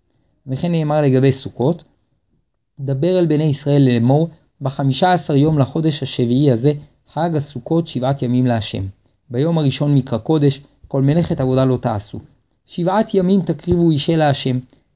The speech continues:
ביום השמיני מקרא קודש יהיה לכם, והקרבתם אישה להשם, עצרת היא, כל מלאכת עבודה לא תעשו."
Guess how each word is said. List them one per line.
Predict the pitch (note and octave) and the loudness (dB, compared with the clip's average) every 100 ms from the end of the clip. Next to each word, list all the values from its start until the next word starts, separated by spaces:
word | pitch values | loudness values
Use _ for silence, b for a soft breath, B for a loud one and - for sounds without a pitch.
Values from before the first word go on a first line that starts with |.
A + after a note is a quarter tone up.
| B2+ | -4
ביום | B2+ F3 | -2 0
השמיני | F3 - C#3+ C#3+ D#3 | -2 -2 0 2 2
מקרא | C#3+ - A#2+ | 0 -2 -2
קודש | E3 D#3 C#3+ C#3 | 0 0 -2 2
יהיה | C3+ C3 C3+ | 2 4 2
לכם, | A2+ - E3 | 2 0 0
והקרבתם | C#3+ B2+ B2+ A#2 D#3+ D#3+ | 0 -2 -4 -2 0 0
אישה | B2+ D3 | -2 0
להשם, | C3 G#2+ - D3+ D#3+ b b b - | 0 0 -4 -4 -6 b b b -10
עצרת | C#3 - F#3 F#3 F3 - | -8 -2 2 2 0 -2
היא, | E3+ D3+ _ - | -4 -4 _ -6
כל | C3 | -2
מלאכת | B2 B2 E3 E3+ | 0 2 0 -2
עבודה | C3+ A#2+ B2 | -2 -2 0
לא | C3 A#2 | 0 -2
תעשו." | A#2 G#2 - - | -4 -8 -8 -12